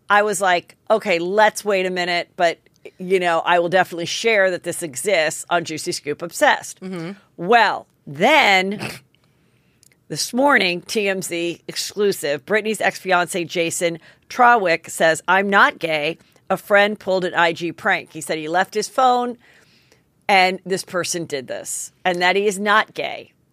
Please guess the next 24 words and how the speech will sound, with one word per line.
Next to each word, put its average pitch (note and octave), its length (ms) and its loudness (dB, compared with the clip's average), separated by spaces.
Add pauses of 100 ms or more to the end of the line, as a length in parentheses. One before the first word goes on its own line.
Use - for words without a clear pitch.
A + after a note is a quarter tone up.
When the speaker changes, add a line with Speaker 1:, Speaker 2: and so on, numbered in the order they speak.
(240)
Speaker 1:
Which B3+ 200 -4
for F#4+ 400 2
the D4+ 200 -8 (120)
twelve C#4+ 500 0
hours G#3 760 -2
Speaker 2:
Uh-huh. F3 400 -16
Speaker 1:
that A3 180 4
I G#3 100 2
thought, B3 600 2 (680)
I, G3+ 160 6
I G3 80 4
was G3 160 0
told D4+ 340 0
he C#4 80 -2
was G3 200 -4
gay. C3+ 520 -4 (680)
Look, F3 180 -4
whenever D4+ 540 2
Speaker 2:
Who's F#4 180 2
Speaker 1:
any D4 160 2
Speaker 2:
the E4+ 60 -2
boyfriend C4+ 400 -4
then? C3+ 180 -14 (280)
Who? C4 420 -10